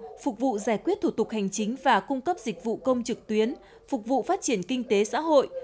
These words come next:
phục vụ công dân số, hoàn thiện hệ sinh thái phục vụ kết nối, khai thác, bổ sung làm giàu dữ liệu dân cư, phục vụ chỉ đạo điều hành của lãnh đạo các cấp. Đề án ban hành kèm theo danh mục hai mươi lăm thủ tục hành chính thiết yếu ưu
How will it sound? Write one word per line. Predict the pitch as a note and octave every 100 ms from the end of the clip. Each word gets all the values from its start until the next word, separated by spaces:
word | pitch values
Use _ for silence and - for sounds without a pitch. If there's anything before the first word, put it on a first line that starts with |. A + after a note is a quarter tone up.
| - -
phục | C4 G3+
vụ | B3+ -
công | - C#4
dân | C4+ C#4
số, | B3+ A3+ G3+ D4 - - -
hoàn | D4 C4
thiện | C#4+ A#3+
hệ | B3
sinh | F#3+ D4+
thái | C#4+ B3+ A#3
phục | C4+ G#3+
vụ | A#3
kết | - D#4+ -
nối, | A3+ G#3 C#4 -
khai | F4 C#4+
thác, | E4 G4+ - - -
bổ | A3+ G3+
sung | C4 E4
làm | C#4+ A#3
giàu | F#3 G#3
dữ | F#3+ A3
liệu | C#4+ G#3
dân | A#3 B3+
cư, | C#4 C4+ B3+ - - - -
phục | C#4 A3
vụ | C4 G3+
chỉ | B3 G3+
đạo | A#3 G3
điều | G#3+ G#3+
hành | A3+ G3+ G3
của | A3+ F#3+
lãnh | G3+ A#3
đạo | D4+ F#3
các | D#4 -
cấp. | F#4+ F#4+ - - - -
Đề | A3
án | A#3+ A3+ A#3+ D4+
ban | E4
hành | D#4 B3 G3
kèm | A3+ G#3
theo | A3+ C#4
danh | C4+ C#4 B3+
mục | A3+
hai | A#3+ C#4+
mươi | C#4
lăm | D4 C4+
thủ | B3
tục | G3 G3+ G3
hành | G3+
chính | F#3 G3+
thiết | G3+ F4
yếu | - G#3 A3
ưu | D4